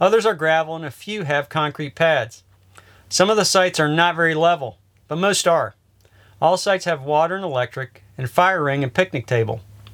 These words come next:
Some have fifty amp service, and none have sewer hookups. Generally, the sites don't feel new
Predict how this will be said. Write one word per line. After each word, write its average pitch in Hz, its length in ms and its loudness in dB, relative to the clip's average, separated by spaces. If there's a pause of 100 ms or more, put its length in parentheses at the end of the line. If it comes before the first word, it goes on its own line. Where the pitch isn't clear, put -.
(580)
Some 220 220 2
have 196 200 2
fifty 185 300 2
amp 160 160 0
service, 143 560 0 (120)
and 147 280 2
none 196 220 2
have 151 200 -2
sewer 156 240 0
hookups. 135 480 -2 (880)
Generally, 180 560 2
the 165 120 0
sites 180 360 2
don't 190 240 -6
feel 180 220 -2
new 127 400 -2